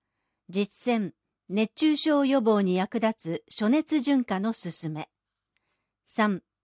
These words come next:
毎日の電力をH減らす、T作る、T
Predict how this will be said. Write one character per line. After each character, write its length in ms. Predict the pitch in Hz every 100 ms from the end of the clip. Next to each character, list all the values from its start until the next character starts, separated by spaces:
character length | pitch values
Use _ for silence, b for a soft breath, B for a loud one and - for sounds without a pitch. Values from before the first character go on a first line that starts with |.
| _ _ _ _ -
毎 240 | 254 311
日 280 | 254 233 208
の 120 | 214
電 220 | 202 247
力 360 | 208 202 - 180
を 180 | 175 - _ _
H 520 | - 254 180 - - - _
減 140 | 196 196
ら 140 | 220
す、 280 | - 185 - _ _
T 340 | - 254 165 - _
作 300 | - - 254
る、 200 | 196 151 _ _ _ -
T 360 | 285 214 -